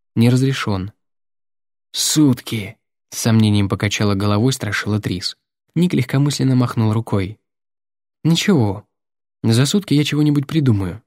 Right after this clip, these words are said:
Либо сломаю код, либо..." Он задумался. "Да, отремонтируем здесь что-нибудь серьезное и активируем. А для этого Искину надо будет предоставить мне права временного офицера и внести в список доступа,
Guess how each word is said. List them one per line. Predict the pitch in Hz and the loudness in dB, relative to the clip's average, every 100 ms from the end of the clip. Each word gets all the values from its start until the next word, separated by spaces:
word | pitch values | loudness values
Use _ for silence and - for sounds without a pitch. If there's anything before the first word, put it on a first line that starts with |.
| _ | _
Либо | - 175 170 | 2 4 2
сломаю | - 175 170 170 | 0 2 2 2
код, | 165 214 196 | 0 -2 2
либо..." | 156 151 147 139 127 - _ _ _ | 2 4 4 4 0 -4 _ _ _
Он | 110 107 | -2 0
задумался. | 110 120 104 95 - - 123 _ _ _ - | 2 2 0 -2 -8 -12 -14 _ _ _ -2
"Да, | 185 185 | 2 2
отремонтируем | 127 165 175 175 202 175 139 | 2 2 2 2 2 4 4
здесь | 139 165 160 | 4 2 0
что-нибудь | - 139 135 131 | 0 2 2 -2
серьезное | 139 156 170 127 107 | -2 0 2 2 2
и | 127 | 0
активируем. | 151 - 101 98 98 95 120 - _ _ _ _ _ | -2 -2 -2 -2 -2 -4 -6 -12 _ _ _ _ _
А | - | -2
для | 110 117 156 | 2 4 4
этого | 156 123 | 4 2
Искину | 120 147 - 117 110 | 2 -2 0 2 4
надо | 113 113 | 4 4
будет | 120 117 - | 2 0 -2
предоставить | 113 113 110 143 143 123 | 0 0 0 0 0 0
мне | 113 | -2
права | 113 113 135 131 | 0 0 2 2
временного | 120 131 127 127 123 | 2 4 4 2 0
офицера | 127 147 135 - 98 95 - _ _ | -2 -4 -4 -2 -2 -4 -8 _ _
и | 151 | 0
внести | 156 185 - 220 | 2 2 2 -2
в | |
список | - - - 123 | -2 -2 0 2
доступа, | 110 104 - 104 113 | 2 0 -4 -6 -8